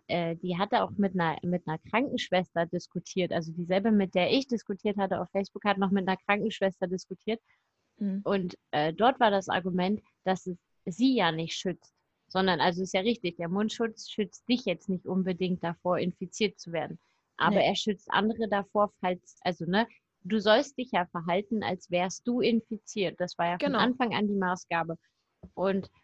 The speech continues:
Speaker 1: wenn du infiziert bist, kann ein Mundschutz in gewisser Weise davor schützen, dass du andere infizierst.
Speaker 2: Ja,
Speaker 1: Und
Speaker 2: richtig.
Speaker 1: das war so ihr Argument. Und da hat dann die Krankenschwester geschrieben, also mit solchen Menschen wie ihnen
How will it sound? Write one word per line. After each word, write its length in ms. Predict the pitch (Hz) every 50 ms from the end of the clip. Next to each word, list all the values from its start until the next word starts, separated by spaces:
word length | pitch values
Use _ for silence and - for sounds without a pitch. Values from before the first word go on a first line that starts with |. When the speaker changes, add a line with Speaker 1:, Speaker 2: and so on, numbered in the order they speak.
| _ _ _ _ _ _ _
Speaker 1:
wenn 360 | - 165 175 196 208 240 277 294
du 100 | 294 262
infiziert 640 | 262 254 247 247 - 233 - - - 226 208 208 -
bist, 180 | - 208 - _
kann 260 | - - 190 196 196
ein 200 | - - 208 208
Mundschutz 600 | 202 196 202 202 - - 220 208 208 - - - _ -
in 180 | 190 196 190
gewisser 340 | 180 175 202 208 - 247 220
Weise 240 | 202 196 196 190 190
davor 300 | - 165 170 - - 170 -
schützen, 400 | - 226 233 226 - - 220 180
dass 160 | 175 180 - -
du 120 | 185 -
andere 360 | - 214 247 277 269 220 185
infizierst. 640 | 170 170 185 - - 175 - - - - 165 170 - _ _ _ _ _ _ _ _ _ _ _ _ _ _ _ _ _ _ - - _ _ _ _
Speaker 2:
Ja, 180 | - 294 302 285
Speaker 1:
Und 0 |
Speaker 2:
richtig. 340 | 277 311 - - - 214 -
Speaker 1:
das 220 | 226 226 233 -
war 140 | 254 254 247
so 100 | 220 226
ihr 260 | - - 226 254 -
Argument. 520 | - 226 202 220 208 208 214 220 214 - -
Und 160 | 185 185 185
da 140 | 190 196 196
hat 160 | 220 220 220
dann 200 | 214 208 208 190
die 220 | 190 196 190 180
Krankenschwester 680 | - - 240 254 254 240 240 - - 233 226 - 226 208
geschrieben, 560 | 190 208 - - - 233 226 233 233 226 226 _ _ _ _ _ _ _ _ _ _ _ -
also 260 | 202 208 185 196 196
mit 200 | 202 196 185 -
solchen 360 | - 196 208 220 214 - 226
Menschen 640 | 214 208 208 226 220 - - 226 214 214 208 202 - -
wie 140 | - 190 190
ihnen 720 | - - 208 226 233 233 226 226 220 220 220 220 - -